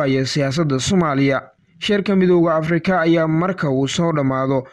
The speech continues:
ayaa la filayaa in ay war murtiyeed ka soo saaraan marxaladaha siyaasadeed ee xilligan uu marayo Soomaaliya. Dhowaan ayay ahayd markii madaxweyne Maxamed Cabdullaahi Maxamed Farmaajo uu madaxweynaha Congo ka dalbaday inuu dhexdhexaadiyo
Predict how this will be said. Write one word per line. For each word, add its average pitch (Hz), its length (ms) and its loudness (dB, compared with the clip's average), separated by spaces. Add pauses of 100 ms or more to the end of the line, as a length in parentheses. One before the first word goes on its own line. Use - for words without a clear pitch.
(420)
ayaa 170 180 0
la 180 140 2
filayaa 170 760 2
in 202 140 0
ay 196 140 2
war 185 220 2
murtiyeed 180 560 2
ka 202 120 0
soo 170 180 0
saaraan 175 420 -2
marxaladaha 139 560 -2
siyaasadeed 151 640 -2
ee 143 120 0
xilligan 143 440 0
uu 139 100 0
marayo 143 360 0
Soomaaliya. 139 600 0 (540)
Dhowaan 180 320 0
ayay 185 200 2
ahayd 170 280 0
markii 185 320 0
madaxweyne 165 560 2
Maxamed 175 400 -2
Cabdullaahi 160 500 2
Maxamed 160 320 0
Farmaajo 160 640 0 (320)
uu 143 60 -2
madaxweynaha 139 580 -2
Congo 165 480 -2 (320)
ka 202 160 -2
dalbaday 180 560 2
inuu 170 160 2
dhexdhexaadiyo 160 880 0